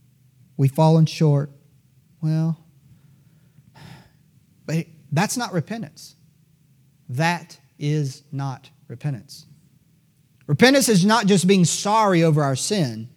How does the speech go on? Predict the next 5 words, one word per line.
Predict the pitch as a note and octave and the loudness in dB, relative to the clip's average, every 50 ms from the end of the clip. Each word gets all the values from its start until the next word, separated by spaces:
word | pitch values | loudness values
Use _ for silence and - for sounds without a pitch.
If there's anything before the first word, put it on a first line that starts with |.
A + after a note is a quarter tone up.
| _ _ _ _ _ _ _ _ _ _ _ _ _ _ _ _ _ | _ _ _ _ _ _ _ _ _ _ _ _ _ _ _ _ _
Repentance | D3+ D#3 D3 - A#3+ B3+ B3+ B3+ B3+ - - - - - | 0 2 4 6 6 6 6 4 2 0 -4 -6 0 4
is, | G3 G3 G3+ F#3+ F#3 F3+ F3 D3+ - - - - _ _ _ _ _ _ | 6 8 8 8 8 6 6 4 2 -2 -8 -16 _ _ _ _ _ _
repentance | - E3 D3+ - A#3 B3 C4 G#3+ - G3+ | 2 2 4 4 2 2 0 0 0 2
means | G#3 G#3 G3+ G3 F#3+ D#3 - | 4 6 6 6 6 4 2
to | - - G#3 G3 F3+ | 0 0 2 2 2